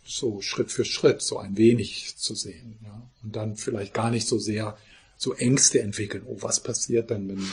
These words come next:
wenn das ganz weg ist? Denn es ist ja für uns nicht ganz weg. Ja.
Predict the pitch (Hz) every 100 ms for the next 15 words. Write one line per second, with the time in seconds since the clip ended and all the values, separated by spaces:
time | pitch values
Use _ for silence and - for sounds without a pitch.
0 | - 107 110 - - - - 110 120 -
1 | 107 - 87 - - - 104 101 101 -
2 | 151 - 123 - 98 87 - 101 - -
3 | - - - - _ _ _ _ _ _
4 | _ _ _ _ _ _ _ _ _ _
5 | _ _ _ _ _ _ _ _ _ _
6 | _ _ _ _ _ _ _ _ _ _
7 | _ _ _ _ _ _ _ _ _ _
8 | - 110